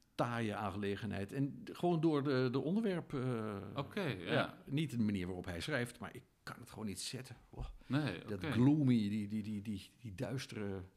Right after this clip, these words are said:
Speaker 1: treurigheid. Oh.
Speaker 2: Oh, wat grappig. Dat je, dus je hart is ook meer, meer, eh,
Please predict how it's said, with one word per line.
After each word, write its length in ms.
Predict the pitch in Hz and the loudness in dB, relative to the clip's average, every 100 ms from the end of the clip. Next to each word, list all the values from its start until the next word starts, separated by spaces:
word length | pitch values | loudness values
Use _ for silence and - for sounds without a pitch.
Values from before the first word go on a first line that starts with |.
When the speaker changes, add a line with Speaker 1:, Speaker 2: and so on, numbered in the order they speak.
| _ | _
Speaker 1:
treurigheid. 880 | - 110 143 139 113 90 - 101 - - | -6 0 0 0 -4 -8 -8 -12 -14 -14
Oh. 180 | 117 120 - _ _ _ - - | -10 -10 -10 _ _ _ -20 -14
Speaker 2:
Oh, 180 | 107 110 | -10 -10
wat 140 | 101 | -10
grappig. 380 | - 135 110 - | -10 -10 -10 -14
Dat 160 | 92 | -14
je, 160 | 98 90 - - - | -12 -14 -14 -20 -18
dus 160 | - 98 | -12 -8
je 80 | 101 | -6
hart 280 | 95 113 | -2 -4
is 180 | 127 - | -4 -8
ook 120 | 98 | -8
meer, 500 | 104 98 95 92 95 - | -4 -2 -2 -4 -6 -8
meer, 420 | 95 92 87 85 | -8 -6 -8 -10
eh, 460 | 87 - - - | -12 -16 -18 -20